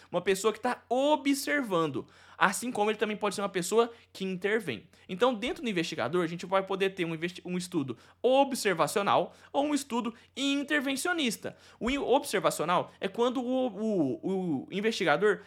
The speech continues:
ele só observa o estudo, ele não intervém. Já o intervencionista, como o próprio nome diz, existe uma intervenção, uma experimentação. Beleza. Tranquilo. Uai, Lucas, eu acho que eu entendi. Quando eu pegar um estudo,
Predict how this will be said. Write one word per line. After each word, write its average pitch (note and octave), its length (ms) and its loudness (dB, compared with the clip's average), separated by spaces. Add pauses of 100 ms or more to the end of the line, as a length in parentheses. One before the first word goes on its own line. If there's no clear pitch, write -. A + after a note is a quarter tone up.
ele G#3+ 160 0
só C4 320 2
observa C4 640 0
o A#3 40 -2
estudo, B2+ 440 -2 (120)
ele F#3 200 2
não F#3 240 2
intervém. F#3+ 600 0 (200)
Já D#3 260 8
o D#3 80 6
intervencionista, D3+ 800 -2
como D#3 200 -2
o C#3+ 40 -2
próprio E3+ 340 2
nome C#3 180 -2
diz, F3+ 280 -4 (200)
existe G3+ 260 -4
uma A3+ 120 -2
intervenção, A3+ 680 0 (220)
uma G#3+ 320 2
experimentação. A#3+ 1120 0 (340)
Beleza. D3+ 640 2 (260)
Tranquilo. E3+ 460 0 (180)
Uai, B3+ 140 0
Lucas, C#3 220 -6
eu D#3 140 4
acho D#3 180 6
que F#3 60 -8
eu - 20 -6
entendi. F#3+ 400 -2 (140)
Quando B3 180 -2
eu B3+ 60 4
pegar D#3+ 260 0
um C3+ 40 -2
estudo, D3 460 -4